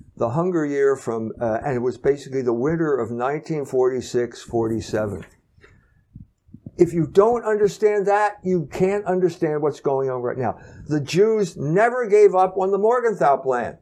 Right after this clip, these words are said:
It's being implemented right now. We are, the Germans are facing Das Hungerjahr, the next Hungerjahr, which is gonna be the winter of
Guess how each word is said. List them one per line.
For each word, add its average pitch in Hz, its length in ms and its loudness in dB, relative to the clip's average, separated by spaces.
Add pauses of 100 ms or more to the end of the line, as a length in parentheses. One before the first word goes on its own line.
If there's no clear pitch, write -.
(800)
It's 170 200 2
being 220 380 4
implemented 214 720 4
right 208 320 2
now. 208 480 0 (420)
We 190 240 6
are, 185 180 4
the 165 140 0
Germans 202 480 2
are 185 180 2
facing 185 720 4
Das 175 360 2 (160)
Hungerjahr, 151 880 4
the 175 140 2
next 175 580 0
Hungerjahr, 135 680 2
which 165 180 -4
is 147 120 -2
gonna 170 200 -2
be 160 120 0
the 147 100 2
winter 196 420 2
of 160 240 -2